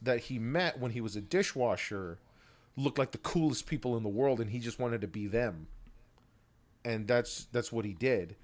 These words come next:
And that when he was training, like, cooking school was for losers. Cooking school was,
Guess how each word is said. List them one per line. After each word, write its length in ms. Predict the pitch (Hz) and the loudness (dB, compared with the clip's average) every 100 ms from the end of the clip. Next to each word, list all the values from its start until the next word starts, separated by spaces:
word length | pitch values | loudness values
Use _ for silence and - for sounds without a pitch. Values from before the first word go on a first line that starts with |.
| - | -12
And 120 | 113 123 | -2 0
that 100 | 120 | 0
when 120 | 120 | 0
he 240 | - 185 | 0 0
was 340 | 170 147 117 - | 4 2 2 -6
training, 640 | - 139 120 113 107 101 - _ - - - - - _ _ _ - - - - | -4 -2 0 -2 -4 -6 -10 _ -20 -20 -20 -20 -20 _ _ _ -20 -20 -18 0
like, 280 | 127 117 - | 2 2 0
cooking 320 | 180 160 151 | 0 2 0
school 340 | - - 143 | 0 0 0
was 140 | 120 - | 0 -4
for 160 | - | -6
losers. 580 | 104 135 175 120 87 76 | 2 4 4 2 -4 -10
Cooking 340 | - 135 131 120 | -4 -2 -2 -4
school 460 | - 127 120 113 | -2 0 2 2
was, 640 | 104 107 107 104 101 - | 2 2 2 0 -2 -4